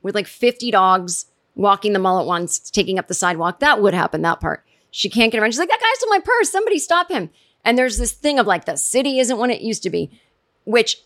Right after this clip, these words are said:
was starting to worry me 'cause I was like, "What is this? My Republican uncle who's never been to New York, who's like, 'Real dangerous there, not like it used to be,'" you know? And I'm like, Crime is literally down in New York. And the city is, in terms of the personality of the people,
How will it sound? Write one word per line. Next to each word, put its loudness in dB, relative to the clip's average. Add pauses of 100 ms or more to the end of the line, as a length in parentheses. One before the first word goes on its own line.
(120)
was 2
starting 0
to 0
worry 2
me 0
'cause -4
I 4
was 0
like, 2
"What 0
is 2
this? 0
My 2
Republican 0
uncle 0
who's -2
never 0
been -2
to -4
New -2
York, 0
who's -4
like, 0
'Real 0
dangerous 0
there, 2 (140)
not 0
like 0
it -6
used -6
to -4
be,'" 0 (240)
you 0
know? 4
And 2
I'm 0
like, 0
Crime 0
is -2
literally -2
down 2
in -2
New 0
York. -4 (280)
And 2
the -4
city 2
is, -2 (320)
in 2
terms -2
of -8
the -4
personality -2
of -6
the -12
people, 2